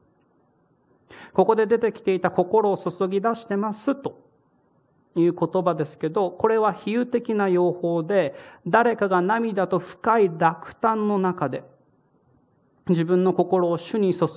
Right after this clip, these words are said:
いで、誠実に祈ったり、叫んだりする姿を表すのに用いられたりしました。ある人が深いか-、悲しみの中で神様の前に叫ぶような、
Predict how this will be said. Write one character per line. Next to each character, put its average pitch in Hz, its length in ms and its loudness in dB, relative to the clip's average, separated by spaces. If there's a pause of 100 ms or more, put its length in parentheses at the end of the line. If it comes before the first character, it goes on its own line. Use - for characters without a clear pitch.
(160)
い 165 100 -2
で、 190 360 -2 (600)
誠 156 260 2
実 156 280 -2
に 160 120 4
祈 208 240 0
っ - 60 -20
た 139 140 -4
り、 - 100 -12 (420)
叫 214 400 0
ん 254 80 2
だ 190 100 -2
り 160 120 -2
す - 140 -6
る 156 100 -2
姿 156 460 -2
を 165 420 0 (400)
表 156 360 0
す - 80 -8
の 147 100 -4
に 143 80 -4
用 143 180 -4
い 151 240 -6
ら 147 100 -6
れ 147 100 -8
た 196 200 -4
り 143 140 -4 (180)
し - 160 -6
ま 143 160 -4
し - 140 -20
た。 - 160 -12 (1700)
あ 208 140 4
る 247 120 2
人 208 200 -4
が 185 100 0
深 247 300 2
い 190 100 0
か-、 190 180 -4 (180)
悲 233 120 2
し - 180 -6
み 233 80 0
の 226 100 -2
中 214 300 -2
で 180 320 0 (220)
神 226 260 0
様 170 260 -2
の 160 160 -2
前 180 300 0
に 156 160 -4 (160)
叫 214 440 2
ぶ 190 100 2
よ 151 160 0
う 139 40 -6
な、 127 120 -10